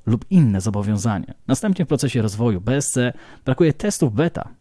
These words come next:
Nowe aktualizacje pogarszają sytuację. Zespół nie zwraca uwagi na raporty o błędach, nawet jeśli ten sam problem zgłaszają tysiące programistów.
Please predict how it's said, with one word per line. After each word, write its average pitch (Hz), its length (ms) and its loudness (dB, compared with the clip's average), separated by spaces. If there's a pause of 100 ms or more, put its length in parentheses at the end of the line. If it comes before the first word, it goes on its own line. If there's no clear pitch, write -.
Nowe 139 180 4
aktualizacje 127 560 2
pogarszają 110 360 0
sytuację. 110 400 -2
Zespół 131 280 0
nie 123 80 6
zwraca 127 260 0
uwagi 113 360 -2
na 104 80 0
raporty 110 340 -2
o 104 40 0
błędach, 123 460 2 (360)
nawet 170 200 0
jeśli 185 200 -2
ten 147 160 0
sam 147 200 0
problem 120 300 2
zgłaszają 107 360 0
tysiące 107 460 0
programistów. 104 580 0